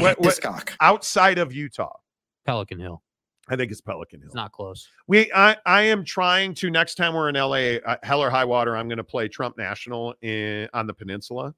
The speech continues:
Speaker 1: Uh, 'cause that course, I got a bunch of people I know there that have played it, and it is, it is awesome.
Speaker 3: Yeah, I think outside of Utah,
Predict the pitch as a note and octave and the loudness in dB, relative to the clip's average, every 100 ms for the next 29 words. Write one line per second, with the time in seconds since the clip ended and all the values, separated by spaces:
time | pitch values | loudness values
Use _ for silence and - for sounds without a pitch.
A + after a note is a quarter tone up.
0 | _ _ _ _ _ _ _ - A#2 A2+ | _ _ _ _ _ _ _ -4 0 2
1 | G#2+ - C#3+ A2 D#3 D#3 - D3+ C3 A2+ | 0 -2 -2 4 6 6 2 0 0 0
2 | C3+ C#3 C#3 A#2 C3 - C3+ A2 - C#3+ | -2 0 0 0 -2 -2 -6 -6 -10 -6
3 | B2+ A#2+ A2 A2+ A#2+ B2 A#2 A2 F#2+ - | -4 -4 -2 -4 -2 -2 -2 -4 -6 -4
4 | A2 A2+ C3 - A#2+ A#2 A#2+ A#2 G#2+ F#2+ | -4 -4 -6 -6 -6 -2 -2 0 -2 -2
5 | F2 - - - _ _ _ _ _ _ | -8 -14 -18 -20 _ _ _ _ _ _
6 | _ _ _ _ _ _ _ _ _ - | _ _ _ _ _ _ _ _ _ 0
7 | C3+ B2+ A2 G#2+ F#2+ - - _ _ _ | 2 2 -2 -4 -4 -10 -20 _ _ _
8 | _ _ _ - E3+ G2+ A#2 - G#3 G3 | _ _ _ -10 -8 -6 -8 -10 -12 -12
9 | - A#2+ C#3+ D3+ - C3+ F3 F3+ F#3+ G3 | -8 -6 -6 -6 -4 -2 -2 -6 -8 -8
10 | G#3+ G3 | -6 -4